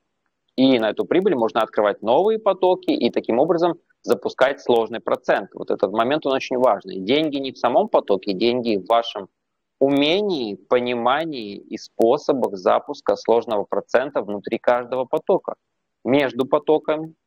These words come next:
и между платформами. И услышьте меня, вот деньги именно в этом. Поэтому, э, те, кто еще, э, не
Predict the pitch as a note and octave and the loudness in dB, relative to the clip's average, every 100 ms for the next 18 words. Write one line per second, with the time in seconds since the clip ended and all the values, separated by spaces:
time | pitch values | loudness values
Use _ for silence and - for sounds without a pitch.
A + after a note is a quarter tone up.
0 | - A#2 G#2+ G#2+ G2 A2+ - A2+ - C3 | 0 2 4 0 0 -2 0 0 2 0
1 | G2 F2+ F2 _ _ _ _ - A#2+ C3+ | 0 -8 -16 _ _ _ _ -2 4 6
2 | C3 - _ _ _ _ _ _ - A#2 | 4 0 _ _ _ _ _ _ -6 2
3 | D3 C#3+ - F#2+ F#2+ F#2+ F#2 - G#2 G#2+ | 4 2 -2 -2 0 0 -2 -2 0 0
4 | G2 A#2 F3 G#3 F#3 G#2+ A2+ A#2+ A#2+ G2 | 0 0 0 -2 -6 -6 -6 -8 -8 0
5 | A2 G2+ - - _ _ _ _ _ _ | 2 2 -4 -18 _ _ _ _ _ _
6 | - A#2+ C3 C3 C3+ A2+ - G#2+ A2+ A2 | 0 0 0 -2 -2 -2 -4 0 2 2
7 | G#2+ G#2 - D3 C#3 - B2 B2 A#2+ C#3 | 2 -2 0 2 2 2 2 2 0 2
8 | A#2+ G#2 - G#2 A2 A2 G#2+ A#2 C3 A#2 | 2 2 -4 -8 -6 -4 -4 -2 0 -2
9 | G2+ | -4